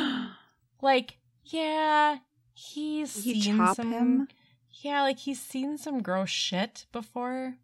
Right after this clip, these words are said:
Speaker 1: but he literally, like, he finds this, like, nasty, like, uh, and there's, like, like, a thigh, and lower legs, like, adjacent to the pelvis, like, shoved into this toilet area.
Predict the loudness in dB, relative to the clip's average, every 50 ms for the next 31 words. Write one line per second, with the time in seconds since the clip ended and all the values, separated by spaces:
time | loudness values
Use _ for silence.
0 | _ -8 -6 -6 -6 -6 -4 -4 -4 -2 -2 -2 0 2 2 2 2 2 0 0
1 | 0 0 0 -2 -4 -10 -20 _ _ _ _ _ -4 -2 -2 0 4 6 6 8
2 | 8 6 4 0 -2 -4 -6 -8 -6 -2 0 0 0 -2 -4 -14 -14 -8 -6 -2
3 | 0 2 4 4 4 2 -2 -6 -10 -8 -6 -4 -4 -4 -4 -4 -6 -6 _ _
4 | _ -20 -20 -20 -20 _ _ _ _ _ _ -8 -4 -2 -2 -2 -4 -10 -20 _
5 | _ _ _ _ -20 -20 -20 -12 -8 -6 -4 -4 -4 -2 -2 -2 -4 -4 -6 -16
6 | -18 _ _ -2 0 0 2 2 0 -2 -2 -2 -2 -2 -2 -4 -8 -14 _ -8
7 | -6 -6 -6 -8 -10 _ -2 2 4 4 6 6 4 4 4 4 4 4 2 0
8 | -2 -8 _ _ _ _ _ _ _ _ -6 -2 -2 -2 -2 -2 -4 -4 -2 -2
9 | -2 0 0 0 0 -2 -2 0 2 4 4 4 4 2 0 -4 -6 -8 -6 -6
10 | -6 -6 -4 -4 -4 -4 -4 -6 -6 -6 -4 -4 -4 -4 -8 -12 -12 -8 -6 -4
11 | -4 -2 0 0 2 2 0 -2 -6 -6 -2 -2 0 0 0 -2 -4 -4 -4 -6
12 | -2 0 0 2 2 2 2 4 4 4 2 0 -6 -8 -6 -6 -4 -4 -4 -6
13 | -6 -8 -8 -10 -12 -12 -10 -8 -8 -8 -8 -8 -10 -10 _ -8 -8 -6 -6 -6
14 | -8 -8 -8 -10 -12 -16